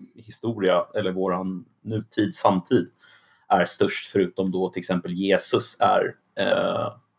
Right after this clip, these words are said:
fakt-, och Mohammed är, eh, just, eh, Alexander den store.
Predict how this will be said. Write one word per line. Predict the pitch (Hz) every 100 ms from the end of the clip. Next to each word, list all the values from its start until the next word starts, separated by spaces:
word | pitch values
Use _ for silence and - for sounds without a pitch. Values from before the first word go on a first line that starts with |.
| _ -
fakt-, | - -
och | - 98 87
Mohammed | 90 107 104 82 87 -
är, | 104 95 92 95 95 95
eh, | 92
just, | 95 - - -
eh, | 95 90 90 - - _ _ _ - - _ _
Alexander | 80 85 85 82
den |
store. | 85 110 110 131